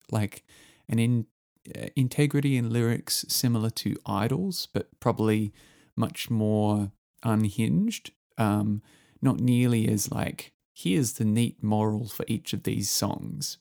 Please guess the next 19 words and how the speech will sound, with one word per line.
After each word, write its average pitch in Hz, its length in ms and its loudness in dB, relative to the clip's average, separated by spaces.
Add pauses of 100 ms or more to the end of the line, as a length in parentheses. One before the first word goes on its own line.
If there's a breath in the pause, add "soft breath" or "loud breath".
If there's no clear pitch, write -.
but - 280 -2
there 113 220 0
are - 140 -4
elements - 500 -4
of 123 100 -6
their - 140 -6
songs 76 520 -6
which - 380 -10 (440 soft breath)
I 107 120 -4
kind 101 240 -4
of 101 80 -4
find 98 560 -4 (300)
interesting, 113 640 0 (460 soft breath)
and 107 560 0
they 107 160 0
ask 113 320 2
some 107 180 0
questions 107 580 0
that - 200 -4